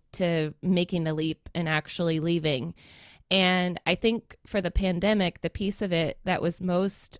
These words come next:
um, enlightening on a positive stance, you know, there were a lot of things about it that were really hard for many people and in many different ways. Um, there, the silver lining for us was that the time that we had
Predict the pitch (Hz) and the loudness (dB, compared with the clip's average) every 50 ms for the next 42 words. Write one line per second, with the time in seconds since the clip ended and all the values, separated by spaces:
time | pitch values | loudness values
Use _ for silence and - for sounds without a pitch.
0 | _ - 185 190 180 170 165 156 151 160 156 - 180 - _ _ - 185 180 180 | _ -4 -2 -2 0 0 0 -2 -2 -4 -6 -8 -10 -12 _ _ -2 0 0 0
1 | 165 165 202 214 - - 165 156 147 147 180 208 220 - - - - - _ _ | 2 2 2 2 2 0 -2 -2 -2 -2 -2 -4 -4 -8 -14 -20 -20 -20 _ _
2 | - 190 180 170 160 - - 214 226 220 190 170 160 156 - - - 151 143 160 | -4 -2 -2 0 0 0 2 2 2 2 2 0 -2 -4 -4 -4 -4 -4 -2 -4
3 | 196 - - - 160 165 160 156 156 160 165 175 185 190 180 - 170 175 170 - | -6 -8 -8 -8 -6 -6 -4 -4 -4 -2 0 2 2 2 0 0 -2 -2 -2 -4
4 | 156 - 160 156 151 - - 147 - 160 156 170 165 156 151 147 175 - - 226 | -4 -4 -4 -4 -4 -4 -6 -6 -6 -6 -6 -4 -4 -2 -2 -4 -4 -2 0 0
5 | 190 160 151 156 170 180 208 - - - - - - _ _ - - 180 170 151 | 2 2 2 0 -2 -4 -4 -8 -14 -20 -20 -20 -20 _ _ -8 -4 -2 0 0
6 | 151 160 - - - _ _ - 180 185 185 214 220 196 - - 170 160 - 151 | 0 -2 -4 -10 -20 _ _ -2 0 2 2 4 2 2 0 0 -4 -4 -2 -2
7 | 165 175 175 160 160 160 165 175 175 175 165 160 165 160 - 160 - - 185 180 | -2 -2 -2 -2 -2 -2 -2 -2 -2 -2 -2 -2 -4 -6 -6 -8 -6 -2 -2 0
8 | 165 156 156 160 - - _ _ - - - _ _ _ - 180 180 175 170 160 | 0 0 -2 -4 -8 -14 _ _ -20 -20 -20 _ _ _ -2 0 0 0 0 0
9 | 156 156 151 180 - - - 196 185 175 - - - 165 170 - 226 226 226 202 | -2 -4 -6 -10 -8 -2 0 2 2 2 0 -2 -4 -6 -4 0 0 0 0 0
10 | 190 165 175 180 196 208 202 185 170 156 - - - - 185 196 196 - - - | -2 -2 -2 0 0 0 0 -2 -2 -4 -6 -6 -4 0 0 0 0 -2 -6 -10
11 | 170 165 - 175 170 160 160 160 156 - - _ _ _ - 165 170 - - - | -12 -8 -4 -2 0 0 0 0 -2 -2 -6 _ _ _ -6 -6 -6 -4 -4 -2
12 | 202 202 202 208 202 185 - - 165 175 175 190 180 180 170 170 165 165 165 - | 0 0 2 2 0 0 -2 -2 -4 -4 -2 0 0 2 2 2 2 0 -2 -6